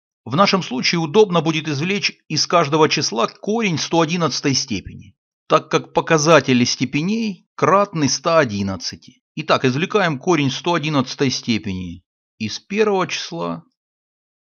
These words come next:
и извлекаем корень сто одиннадцатой степени из второго числа. Тогда первое число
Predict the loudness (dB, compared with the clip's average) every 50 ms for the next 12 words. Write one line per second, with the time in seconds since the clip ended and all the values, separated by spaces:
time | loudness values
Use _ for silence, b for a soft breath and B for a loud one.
0 | _ _ _ _ _ -12 -10 -8 -6 -6 -4 -4 -6 -4 -2 0 0 2 0 0
1 | -2 -4 -2 0 0 2 0 -2 -2 -4 -4 0 2 2 2 2 2 0 0 0
2 | 0 -2 0 0 0 0 -2 -6 -8 -8 -6 -4 -2 0 0 0 0 0 -2 -6
3 | -10 -10 -10 -6 -4 -2 0 2 2 2 0 0 -2 -4 -6 -10 -10 -10 -10 -10
4 | -10 -10 -12 -14 _ _ _ _ _ _ _ _ _ _ _ _ _ _ _ _
5 | _ _ _ _ _ _ _ _ _ -6 -6 0 2 4 2 4 2 0 0 2
6 | 4 4 4 4 2 0 -4 -4 -4 -6 -6 -8 -10